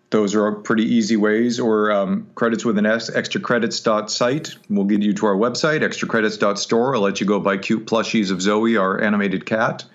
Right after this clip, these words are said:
Um, we're, we're pretty easy to find, but just search for Extra Credits at YouTube and, uh, we'll show up.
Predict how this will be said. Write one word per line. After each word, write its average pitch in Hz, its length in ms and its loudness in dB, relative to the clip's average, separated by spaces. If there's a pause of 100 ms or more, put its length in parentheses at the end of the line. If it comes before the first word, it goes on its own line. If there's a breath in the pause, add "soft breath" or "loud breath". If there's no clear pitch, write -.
(480 loud breath)
Um, 120 300 2
we're, 214 200 0 (200)
we're 185 160 2
pretty 220 200 2
easy 180 260 2
to 143 80 0
find, 117 320 0
but 101 180 0
just 131 400 -2
search 151 220 0
for 156 120 0
Extra 135 240 -2
Credits 151 500 -2
at 113 160 0
YouTube 113 520 2
and, 98 160 2
uh, 95 140 2
we'll 101 140 0
show 95 280 0
up. 90 220 -2